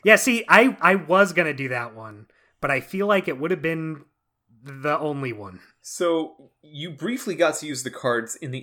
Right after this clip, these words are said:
Speaker 2: intro to episode one of the season, which turned out to be not reality. It was, like, a, an alternate reality when things went a certain way, but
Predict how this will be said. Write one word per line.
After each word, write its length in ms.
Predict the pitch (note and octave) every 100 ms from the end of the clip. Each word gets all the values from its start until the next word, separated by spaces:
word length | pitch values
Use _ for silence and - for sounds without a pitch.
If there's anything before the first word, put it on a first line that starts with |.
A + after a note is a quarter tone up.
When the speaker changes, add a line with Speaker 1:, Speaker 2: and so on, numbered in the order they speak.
| -
Speaker 2:
intro 500 | C#3 C#3+ - B2+ A2
to 160 | A2+
episode 640 | A2+ - A2 A2+ G2 F2+ G2
one 260 | B2 B2 A#2
of 120 | F#2
the 80 | F#2
season, 460 | - B2 G#2 F#2+
which 260 | G2+ - -
turned 320 | - F#3+ F3
out 240 | D3 D3+ B2+
to 80 | B2
be 480 | A2 G#2+ G2+ G2 F#2 _ _ _ _
not 460 | A#2 G#2+ A#2 B2+ - _ _ _ _ _ _
reality. 760 | B2+ A2+ A2 G2+ A#2+ C#3 D#3+ E3
It 140 | C#3
was, 300 | B2 B2 G#2+
like, 260 | A#2 G#2 G2+ -
a, 200 | A2 -
an 200 | G#2+ G#2+ -
alternate 480 | A2 C3 C3+ C3
reality 480 | B2+ A2 G#2 A2 G#2+
when 180 | G#2 G2+
things 300 | - A2 G#2+
went 140 | A2
a 40 | F#2+
certain 380 | - A#2+ G#2+ F#2+
way, 220 | G#2 G#2
but 220 | G2+ F2+